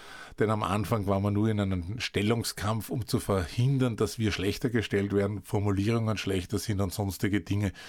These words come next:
wegkommen. Also es hat nichts Positives gegeben. Wir konnten dann einige positive Dinge einarbeiten, aber die sind leider durch die abgebrochenen Verhandlungen des B M fitz abgelaufen, also, äh,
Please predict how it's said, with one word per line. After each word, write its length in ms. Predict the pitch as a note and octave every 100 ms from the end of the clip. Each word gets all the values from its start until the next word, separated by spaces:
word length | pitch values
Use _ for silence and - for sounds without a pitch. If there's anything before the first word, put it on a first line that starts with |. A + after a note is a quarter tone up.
| - - -
wegkommen. 640 | G2 G#2+ - - F#2+ E2+ E2+
Also 140 | F#2
es 100 | F2+
hat 140 | F2+
nichts 220 | G#2 F#2 -
Positives 600 | G#2 G2 F#2+ E2+ F2 -
gegeben. 380 | E2 E2+ F2
Wir 100 | E2+
konnten 260 | - G2 F2+
dann 140 | G2
einige 380 | G2 F2+ F2+ F2+
positive 560 | F2+ F2+ F2+ E2 E2+ E2
Dinge 320 | - F2+ E2 -
einarbeiten, 680 | A2 C#3 C3 B2+ - D3 - - - - - - -
aber 160 | A2
die 80 | A#2
sind 220 | A#2+ D3
leider 400 | A#2 A#2 B2 C3 - _ _ A#2+
durch 180 | A#2+
die 140 | - G2+
abgebrochenen 720 | G#2 - A2+ G#2+ A2+ G#2 G2+
Verhandlungen 560 | A#2 F#2+ G2 G2+ G2+ F#2
des 120 | F2+
B 120 | G2
M 100 | F#2
fitz 420 | - F2+ - - - - - -
abgelaufen, 760 | - - - A2 A#2 A2 - -
also, 260 | G2 G2 -
äh, 240 | F#2 F2